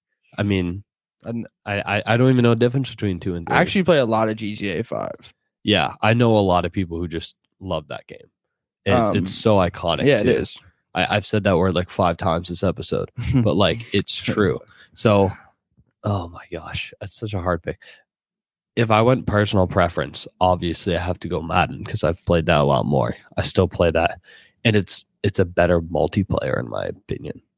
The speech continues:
Speaker 2: Mm-hmm.
Speaker 1: I feel like, um, with your friends, right? It's, it's
Speaker 2: Yeah.
Speaker 1: more of a
Speaker 2: More
Speaker 1: bonding
Speaker 2: enjoyable with the
Speaker 1: experience.
Speaker 2: guys or whatever.
Speaker 1: Yeah. G T A, I know it's more open world, so there's more possibilities, but, I mean, Madden's just
Speaker 2: And the
Speaker 1: so
Speaker 2: thing
Speaker 1: fun.
Speaker 2: about Madden, dude, was
Speaker 1: It's
Speaker 2: like,
Speaker 1: just so fun.
Speaker 2: it's fun,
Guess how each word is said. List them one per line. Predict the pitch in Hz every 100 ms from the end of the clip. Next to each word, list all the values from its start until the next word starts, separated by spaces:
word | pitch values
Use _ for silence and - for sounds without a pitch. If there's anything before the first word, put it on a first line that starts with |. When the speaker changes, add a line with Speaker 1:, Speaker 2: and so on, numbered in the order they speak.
| -
Speaker 2:
Mm-hmm. | 113 107 101 - _ _
Speaker 1:
I | 101
feel | 95 95 87
like, | 87 - - _ _ _ -
um, | 101 78 62 76 -
with | 98 87
your | 90
friends, | - 85 80 76 -
right? | 67 65
It's, | 50 - -
it's | -
Speaker 2:
Yeah. | 101 92
Speaker 1:
more |
of | 87
a | 85
Speaker 2:
More | 87
Speaker 1:
bonding | 101 123 117
Speaker 2:
enjoyable | 113 117 110 110
with | 110 107
the | 104
Speaker 1:
experience. |
Speaker 2:
guys | 92 85 104
or | 110
whatever. | 107 110 123 - 98
Speaker 1:
Yeah. | 92 80 - - - - - -
G | 113 120
T | 117 104
A, | 98
I |
know | 95 98
it's | -
more | 95 92 -
open | 101 92 87
world, | 82 82 80
so | - 82
there's | 80
more | 85 76
possibilities, | - 67 82 95 95 85
but, | - 78 - - _ _ _ -
I |
mean, | 95 82 - - _ _ _ _ _ -
Madden's | 92 85 82
just | - 131
Speaker 2:
And | 151
the |
Speaker 1:
so | 127
Speaker 2:
thing | 185
Speaker 1:
fun. | 175
Speaker 2:
about | 123 101
Madden, | 101 107 151 120
dude, | 104 98
was | 107
Speaker 1:
It's | 117
Speaker 2:
like, | 117
Speaker 1:
just | -
so | - 110
fun. | - 113 104 101
Speaker 2:
it's | 123 120 -
fun, | - 127 156 170